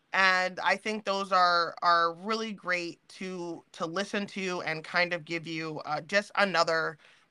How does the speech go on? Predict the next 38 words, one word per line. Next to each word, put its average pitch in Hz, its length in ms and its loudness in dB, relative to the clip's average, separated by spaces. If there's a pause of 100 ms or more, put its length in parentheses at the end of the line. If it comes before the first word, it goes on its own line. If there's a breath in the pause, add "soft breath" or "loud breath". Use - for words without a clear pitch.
(120)
perspective 175 920 2
on 175 260 2
this. 185 480 0
And 175 440 -2 (340 loud breath)
like 254 160 6
I 262 80 6
said, 196 240 4
I 196 80 6
wanna 202 260 2
turn 214 240 -2
this 190 180 -6
into 190 240 -6
a 180 80 -6
series, 175 460 -4
so 175 300 0
I 160 100 0
hope 185 240 -6
you 180 60 -12
guys, 170 380 -2
um, 160 360 -8 (120)
please 208 280 -8
continue 190 480 -6
to 175 100 0
tune 170 260 -2
in 170 160 4
and 165 120 -4
follow 165 400 4
along, 160 540 0 (440 soft breath)
because 185 280 0
I 175 80 8
really 180 440 0
want 175 480 4
to 208 140 -4
kind 240 260 2
of 220 120 -6
bring 233 160 2
to 190 160 -8
light 165 400 -2